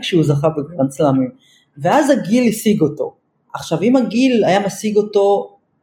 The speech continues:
שנתיים יותר מאוחר, מי יודע כמה סלאמים היו לו היום? מי יודע? אז יש כל כך הרבה משתנים בדברים האלה,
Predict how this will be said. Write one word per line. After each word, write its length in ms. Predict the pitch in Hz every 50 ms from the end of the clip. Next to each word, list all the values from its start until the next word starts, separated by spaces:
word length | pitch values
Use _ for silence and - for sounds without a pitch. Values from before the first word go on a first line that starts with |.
| _ _ _
שנתיים 680 | - - - 175 165 165 - - 208 254 254 233 202 165
יותר 280 | 160 151 - 185 180 175
מאוחר, 460 | 170 165 160 151 - - 143 139 139 143 139 - - _ _ -
מי 120 | 190 254 392
יודע 180 | 494 523 508 494 - 480
כמה 120 | 392 381 285
סלאמים 400 | - - 190 165 165 156 147 139
היו 180 | 135 135 131
לו 160 | 131 131 127
היום? 260 | 123 120 127 123 120 - - _ _ _ _ -
מי 140 | 208 262
יודע? 320 | 294 302 262 320 330 302 202 - - - _ _ _ _ _ _ _ _ _ _ _ _ _ -
אז 320 | 180 175 156 139 - - - _ _ _ _ _ _ _ _ _ _ _ _ _ _ _ _ _ _ _ -
יש 240 | 214 233 220 - -
כל 100 | 254 214 - -
כך 200 | 269 277 277 269
הרבה 240 | 254 233 254 269
משתנים 680 | 262 262 262 - - - - 190 180 185 208 233 240 226
בדברים 440 | 208 170 165 165 165 170 220 233
האלה, 320 | 226 196 165 143 131 131